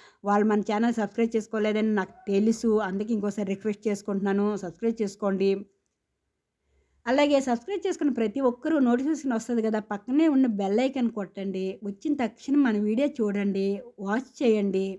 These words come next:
లైక్ అయితే కొట్టండి. సబ్స్క్రైబర్లు ఎక్కువ ఉన్నారు మనకి,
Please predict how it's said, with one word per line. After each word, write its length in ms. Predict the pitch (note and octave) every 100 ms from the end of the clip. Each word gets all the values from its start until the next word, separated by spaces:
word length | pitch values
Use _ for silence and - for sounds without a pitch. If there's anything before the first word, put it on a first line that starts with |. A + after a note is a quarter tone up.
| - _ _ _ _ -
లైక్ 380 | G3 G3+ B3+ C#4
అయితే 200 | A#3+ C4+
కొట్టండి. 520 | G3 E3 F3 E3+ D#3+ - _ _ _ _ _ _ A3+
సబ్స్క్రైబర్లు 580 | G#3+ - C4 C4+ C#4
ఎక్కువ 300 | A3 - C#4
ఉన్నారు 280 | D4 G#3 E3
మనకి, 400 | F3 E3+ E3+ A#3